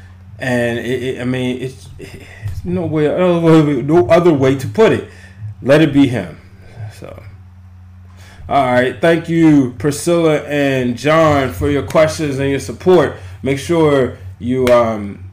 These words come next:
like I said, interact with them. They always interacting. They'll let me know which one it was, I'm pretty sure. But definitely appreciate your support. So, next question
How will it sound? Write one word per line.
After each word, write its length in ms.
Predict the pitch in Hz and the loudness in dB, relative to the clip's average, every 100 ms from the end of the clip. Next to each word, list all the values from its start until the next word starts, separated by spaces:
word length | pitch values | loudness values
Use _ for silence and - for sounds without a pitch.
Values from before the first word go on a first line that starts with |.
| - | -8
like 140 | 131 | -6
I 40 | 131 | -4
said, 240 | 156 123 | -4 -2
interact 440 | 151 156 156 156 | 0 4 6 6
with 140 | 151 135 | 2 0
them. 260 | 147 143 | 0 2
They 220 | 131 131 120 | 0 0 -2
always 400 | 131 139 139 127 | -2 -2 -2 -2
interacting. 760 | 131 131 127 123 135 117 87 - - - 101 - - | -2 0 0 0 -4 -6 -10 -20 -20 -14 -14 -14 -12
They'll 280 | 127 185 180 | 4 6 6
let 220 | 156 143 | 4 4
me 60 | |
know 180 | 151 143 | 2 2
which 220 | 131 139 | 0 -2
one 160 | 135 131 | -2 -2
it 80 | 113 | 0
was, 360 | 117 127 123 127 | 0 0 0 -4
I'm 160 | 120 | -8
pretty 240 | 113 135 110 | -6 -6 -6
sure. 420 | - 135 117 107 - - - | -6 -2 -2 -4 -12 -20 -2
But 360 | 131 120 98 92 | 2 4 2 2
definitely 340 | 151 147 135 | 2 4 0
appreciate 680 | - 139 120 - 117 101 92 - - | 0 -4 -4 -2 -2 -4 -10 -20 -8
your 180 | 113 110 | -6 -4
support. 540 | 110 - 117 101 92 - - - - - - - - _ - - - - - - | -6 -8 -6 -6 -8 -16 -20 -20 -20 -18 -18 -18 -20 _ -20 -20 -20 -20 -20 -16
So, 520 | - 226 208 127 98 | 0 4 6 4 -2
next 340 | 131 196 208 - | 0 2 0 0
question 760 | 196 185 185 - 123 101 92 | 2 2 0 -4 -4 -4 -12